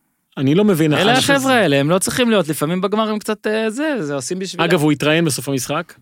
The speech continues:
Speaker 1: ואמר, "אלוהים שמר את הרגע הזה בשבילי." כאילו,
Speaker 2: כן.
Speaker 1: הוא יודע טוב מאוד שזה, שזה אומנם אירוע קבוצתי, נבחרתי, מדינתי,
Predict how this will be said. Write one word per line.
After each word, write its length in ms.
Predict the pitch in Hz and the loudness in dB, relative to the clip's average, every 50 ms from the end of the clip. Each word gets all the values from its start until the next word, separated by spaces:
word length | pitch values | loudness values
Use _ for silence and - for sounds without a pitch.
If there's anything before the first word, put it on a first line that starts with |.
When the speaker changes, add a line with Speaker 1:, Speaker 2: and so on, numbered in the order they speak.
| _ _ _ - | _ _ _ -12
Speaker 1:
ואמר, 500 | 139 120 135 131 131 143 156 156 147 156 | -6 -4 -2 -2 0 0 0 0 0 0
"אלוהים 380 | 156 135 143 139 151 170 175 | -2 0 0 2 2 2 2
שמר 260 | 165 - 156 151 160 | 0 0 0 0 0
את 100 | 156 131 | 0 0
הרגע 260 | 147 135 151 139 147 143 | -2 -2 -2 0 0 -2
הזה 300 | 135 113 147 151 151 151 175 _ _ - | -2 -2 -2 -4 -4 -4 -8 _ _ -8
בשבילי." 420 | 127 113 143 123 131 139 147 123 127 _ _ _ _ | -6 -6 -2 -2 -2 -2 -2 -6 -8 _ _ _ _
כאילו, 140 | - 180 185 | -4 0 2
Speaker 2:
כן. 40 | 185 | 2
Speaker 1:
הוא 80 | 185 | 4
יודע 300 | 180 175 156 156 233 254 247 220 160 - | 2 2 2 0 0 0 0 -2 -2 -2
טוב 200 | 214 214 190 202 | -2 0 0 2
מאוד 240 | 202 190 190 165 | 0 2 0 0
שזה, 560 | - - 139 117 123 135 131 127 127 123 120 117 - _ _ _ _ _ _ _ _ _ _ _ | -2 -4 -4 -2 -2 -2 -2 -2 -4 -4 -6 -8 -10 _ _ _ _ _ _ _ _ _ _ _
שזה 280 | - - - 120 135 143 | -14 -12 -8 -4 -2 -2
אומנם 320 | 135 139 147 165 170 165 | 0 2 2 2 2 2
אירוע 440 | 156 143 147 165 170 165 156 143 135 127 120 160 180 151 135 - - 170 - | 2 2 2 2 2 2 2 0 -2 -4 -6 -10 -14 -14 -14 -14 -14 -18 -20
קבוצתי, 600 | - - 135 139 - - 127 127 - 180 196 214 | -14 -8 -8 -6 -4 -4 -6 -4 -2 -2 -2 -2
נבחרתי, 580 | 196 151 127 - - 135 127 123 120 - 175 185 | -2 -4 -6 -6 -8 -8 -8 -8 -4 -2 -2 -2
מדינתי, 600 | 175 139 117 123 123 123 120 127 - - 180 196 | -2 -2 -2 -2 -4 -4 -4 -6 -6 -6 -6 -6